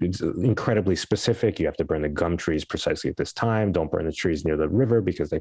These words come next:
perform this function. Uh, and you realize it's a way of tending the lands. And so what are the effects of tending that land? Well, one major effect is that it cuts down on what can be really dis-, destructive fires of chance.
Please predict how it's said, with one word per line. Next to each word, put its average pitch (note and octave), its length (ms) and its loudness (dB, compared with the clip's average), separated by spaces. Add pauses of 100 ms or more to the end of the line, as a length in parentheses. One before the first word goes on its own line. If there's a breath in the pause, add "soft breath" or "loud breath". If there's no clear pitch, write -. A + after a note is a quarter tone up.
perform F2+ 380 -2
this - 160 -2
function. F#2+ 460 0 (340 loud breath)
Uh, G#2+ 160 4
and C3+ 80 6
you C#3+ 80 8
realize D#3 260 6
it's B2 140 -2
a - 20 4
way C3 160 6
of A#2 100 0
tending A#2+ 300 4
the A2 80 6
lands. A#2 460 0
And G#2+ 260 2
so G#2+ 140 2
what A2+ 180 2
are A2+ 40 2
the A2 100 4
effects G#2 400 -2
of A2+ 180 0
tending A2+ 240 0
that - 180 0
land? D3+ 320 2 (300 loud breath)
Well, G#2+ 260 4
one B2+ 400 4
major F#2+ 480 4
effect - 520 -2
is G2+ 140 2
that G#2 160 4
it G#2 180 0 (180)
cuts - 260 -2
down G#2+ 460 0 (320 loud breath)
on G2 400 2 (120)
what A2 180 4
can A2 100 2
be G2 140 4
really G2 500 4 (140)
dis-, - 380 -2
destructive E2 600 0
fires G2 380 2
of F#2+ 160 0
chance. - 500 -2